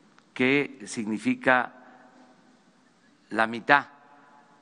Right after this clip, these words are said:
de lo ejercido el año pasado. Ese fue un compromiso que hicimos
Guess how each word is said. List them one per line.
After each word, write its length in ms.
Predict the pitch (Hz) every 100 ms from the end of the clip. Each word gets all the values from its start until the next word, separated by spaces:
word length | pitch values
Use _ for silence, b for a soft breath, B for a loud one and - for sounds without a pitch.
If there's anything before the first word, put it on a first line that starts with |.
| _
de 220 | 104 101
lo 140 | 110 110
ejercido 720 | 107 98 - 131 123 123 -
el 140 | 101
año 240 | 107 110 101
pasado. 380 | 92 - 82 - - - _ _ _ _ _ _ _ _ _ _ _ _ _ _ _ _ _ _ _ _ _ -
Ese 240 | 117 117
fue 160 | 120 127
un 40 |
compromiso 560 | 123 101 104 110 117 104
que 60 |
hicimos 480 | 92 127 113 107 -